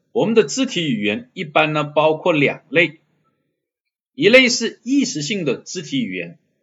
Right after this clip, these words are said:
你知道你为什么这么做，也知道在做什么，而另一类呢就叫潜意识性的肢体语言，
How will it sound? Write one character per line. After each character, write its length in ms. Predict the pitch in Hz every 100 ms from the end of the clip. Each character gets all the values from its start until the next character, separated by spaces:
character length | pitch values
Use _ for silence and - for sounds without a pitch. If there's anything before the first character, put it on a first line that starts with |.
| _ -
你 160 | 143
知 160 | 147 226
道 220 | 254 254
你 100 | 139
为 300 | 98 226 269
什 160 | - 104
么 100 | 233
这 80 | 180
么 140 | 147
做， 240 | 170 - -
也 140 | 117
知 140 | -
道 140 | 220 214
在 200 | 269 262
做 260 | - 294
什 140 | 180 165
么， 80 | - _ _ _ _ _
而 140 | - 156
另 300 | 240 269 226
一 20 |
类 180 | 233 226
呢 100 | 196 -
就 140 | 202
叫 160 | 185 165
潜 600 | - - 127 107 82 -
意 260 | 180 247
识 160 | - 127
性 240 | - 156
的 80 | 113
肢 240 | - - 143
体 160 | 123
语 140 | 95 85
言， 180 | 78